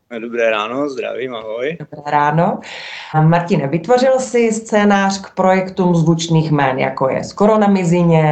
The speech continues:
Speaker 2: Hrobáry, Lajna a podobně. Mimo jiné stojíš za vznikem skečového pořadu Pečený sněhulák z roku dva tisíce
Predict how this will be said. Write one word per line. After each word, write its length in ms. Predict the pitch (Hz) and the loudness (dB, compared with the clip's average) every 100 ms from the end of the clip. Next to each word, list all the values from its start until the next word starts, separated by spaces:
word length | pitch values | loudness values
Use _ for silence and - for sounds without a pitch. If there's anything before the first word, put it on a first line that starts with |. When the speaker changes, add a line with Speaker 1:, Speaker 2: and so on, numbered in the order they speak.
| 147 | 0
Speaker 2:
Hrobáry, 1000 | 135 156 160 160 156 151 151 147 143 - - | 0 2 4 4 2 0 -2 -2 -6 -12 -4
Lajna 440 | 143 151 151 139 | 0 2 2 -2
a 120 | 135 135 | -2 -4
podobně. 560 | - 139 147 143 120 - - - - | -6 -4 -4 -4 -6 -10 -18 -18 -6
Mimo 280 | 180 202 202 | 2 4 4
jiné 260 | 202 196 190 | 4 2 0
stojíš 440 | 196 185 185 180 | -2 -2 -2 -2
za 120 | 175 | 0
vznikem 840 | 185 170 170 165 175 165 165 165 165 | 0 2 0 0 2 4 4 2 -4
skečového 440 | - 160 175 185 180 | -6 -2 0 2 2
pořadu 560 | 160 160 160 160 165 | 2 2 2 2 2
Pečený 680 | 165 160 151 165 165 170 170 | 0 -2 -2 0 2 2 0
sněhulák 880 | 165 147 143 143 139 131 131 190 202 | -4 -6 -4 0 2 4 4 2 2
z 80 | 156 | 0
roku 400 | 147 - 151 147 | -2 -2 0 0
dva 120 | 143 | -2
tisíce 560 | 143 139 - - - | -6 -14 -14 -14 0